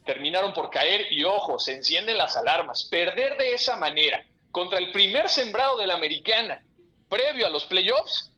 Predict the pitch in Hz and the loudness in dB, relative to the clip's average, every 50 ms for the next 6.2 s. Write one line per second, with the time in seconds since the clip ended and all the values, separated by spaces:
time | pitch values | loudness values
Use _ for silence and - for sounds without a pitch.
0 | _ _ - 135 - 156 165 190 240 226 - - 147 151 180 220 240 220 - 170 | _ _ -16 -8 -4 -2 0 0 0 0 0 0 0 0 -2 -4 -6 -4 -2 -2
1 | 151 170 202 214 - 226 196 147 143 175 180 - 214 202 240 247 240 240 285 294 | -2 -2 -4 -6 -4 -2 -2 0 0 -2 -2 -2 -2 0 0 0 -2 -2 -2 0
2 | 311 320 320 320 311 - 240 233 208 196 185 180 175 - 190 202 196 175 160 170 | 2 2 2 2 2 0 0 0 0 0 0 0 0 -2 -2 -2 -2 -2 -2 -2
3 | 180 190 190 190 180 - - - - - _ _ - 147 151 151 185 196 190 160 | -2 0 -2 -2 -4 -4 -8 -12 -18 -20 _ _ -2 -2 -2 0 0 -2 -2 0
4 | 175 190 185 185 175 - 185 180 190 165 170 - - - 185 175 180 175 170 180 | 0 0 0 0 0 0 0 2 2 0 -2 -4 -4 -2 -2 -2 -2 -2 -2 -2
5 | 185 185 - 185 156 143 135 123 - 135 131 - 170 175 185 202 233 233 - - | -2 -2 -2 -2 -2 -2 -4 -6 -8 -6 -2 0 2 2 2 2 0 0 0 -2
6 | - - _ | -2 -4 _